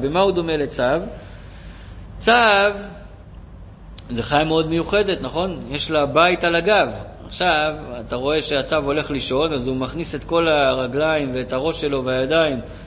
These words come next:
בפנים, ועכשיו מה אתה רואה? רק את הבית שלו. אז תחשוב עכשיו שהילד יחזור מהגן חיות, ואבא שואל אותו, "איך היה בגן חיות?" הוא אמר, "היה מצוין, ראיתי את כל החיות, יש חיה אחת שלא ראיתי, נורא התאכזבתי." מה? את הצב.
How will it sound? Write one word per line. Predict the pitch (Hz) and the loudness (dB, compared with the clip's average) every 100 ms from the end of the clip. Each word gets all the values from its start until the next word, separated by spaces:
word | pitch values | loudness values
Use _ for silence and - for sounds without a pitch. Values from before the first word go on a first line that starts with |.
| - 131 | -10 -8
בפנים, | 127 143 156 190 | -6 -4 -2 0
ועכשיו | 160 - 160 | -2 -2 0
מה | 180 | 0
אתה | 180 | 2
רואה? | 156 143 143 190 - - - - | 0 2 2 0 -4 -10 -10 -2
רק | 180 - | 0 2
את | |
הבית | 190 185 160 - | 4 6 4 2
שלו. | 117 95 - - - - - | -6 -6 -12 -16 -18 -16 -12
אז | 120 | -8
תחשוב | 143 - 240 | -4 0 0
עכשיו | 190 - 240 208 170 175 180 - - - - - | 0 0 2 4 4 2 -4 -14 -16 -18 -18 -10
שהילד | - 147 139 135 135 196 202 | -2 2 2 2 2 2 2
יחזור | 151 139 156 | 0 0 0
מהגן | 151 143 143 143 | 2 0 0 -2
חיות, | 151 147 196 170 151 147 - - - - - - - - | -2 2 4 4 2 -2 -8 -16 -18 -18 -18 -18 -16 -8
ואבא | 131 139 139 151 196 185 | -2 0 2 2 2 0
שואל | - 151 147 | 0 0 0
אותו, | 147 | 0
"איך | 220 208 | 0 2
היה | 170 | 0
בגן | 156 151 151 | 0 -2 -2
חיות?" | - 151 220 220 214 | -2 0 2 0 -2
הוא | 160 | -2
אמר, | 165 208 196 | 0 0 2
"היה | 180 190 | 2 0
מצוין, | 185 180 165 170 208 185 | -2 -6 -2 0 0 2
ראיתי | 185 185 175 | 0 2 0
את | |
כל | 175 196 | 0 0
החיות, | 180 - 214 214 | 2 2 2 2
יש | 208 | -2
חיה | - 190 190 | 0 2 2
אחת | 185 185 | 2 -2
שלא | 175 170 175 | -2 0 2
ראיתי, | 180 180 165 | 2 2 -2
נורא | 160 170 | 0 0
התאכזבתי." | 160 135 151 143 - 131 | 0 -2 0 0 0 -2
מה? | 175 202 | 0 0
את | 151 | 0
הצב. | 143 - 151 | -2 2 2